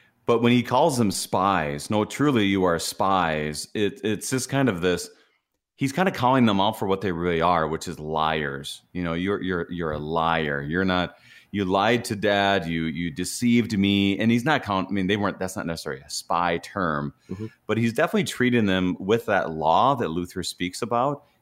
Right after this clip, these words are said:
Speaker 1: He's calling them out for th-, they, there should be some form of punishment for what they did. Uh, and there should be something there, preaching of the law. And I love that insight by Luther.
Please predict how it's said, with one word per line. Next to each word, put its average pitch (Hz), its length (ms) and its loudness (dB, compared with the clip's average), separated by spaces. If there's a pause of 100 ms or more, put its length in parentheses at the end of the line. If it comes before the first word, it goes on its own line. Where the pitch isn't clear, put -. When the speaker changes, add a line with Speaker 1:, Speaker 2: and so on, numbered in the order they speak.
Speaker 1:
He's 151 120 -10
calling 180 320 4
them 117 140 4
out 110 400 0
for 104 140 0
th-, 92 280 -8
they, 147 280 2
there 123 360 -2
should 156 260 -2
be 131 120 0
some 123 360 0
form 113 300 2
of 101 120 0
punishment 90 520 -2
for 85 160 -6
what 87 240 -4
they 78 160 -4
did. 80 440 -4 (420)
Uh, 78 340 -2
and 87 160 -2
there 92 100 2
should 120 280 -2
be 107 100 0
something 90 880 -4
there, 82 480 -2 (320)
preaching 127 420 0
of 90 120 -2
the 87 120 -2
law. 82 380 2
And 104 180 -4
I 90 200 -6
love 117 240 0
that 95 180 0
insight 92 340 -2
by 78 140 -2
Luther. 78 540 -4